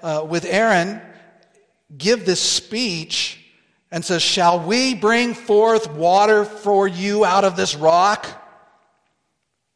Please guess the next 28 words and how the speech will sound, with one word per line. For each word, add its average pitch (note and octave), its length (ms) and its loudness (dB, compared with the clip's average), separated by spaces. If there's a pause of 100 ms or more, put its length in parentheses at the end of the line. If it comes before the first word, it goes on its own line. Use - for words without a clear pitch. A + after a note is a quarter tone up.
(160)
You C#3 120 -16
faithless G3 720 -4
people, G#3+ 840 -4 (840)
are D#3+ 100 0
we A3 140 0
gonna B3+ 160 0
have A#3 260 0
to A3+ 80 -4
do A3 200 -4
this?" A3+ 420 0 (1500)
And C3+ 80 -12
instead F3 260 -4
of E3+ 60 -4
speaking A3 460 -8
to E3+ 60 -4
the D3+ 100 -4
rock, D3 420 2 (460)
remember D3 160 -6
what C#3+ 140 -4
he C#3 40 -6
does. B2 260 -4 (200)
He C3 80 -16
hits E3 320 -6
the A#2+ 120 -10
rock - 380 -16 (460)
with G#2+ 100 -20
his A2+ 140 -14
staff. - 500 -14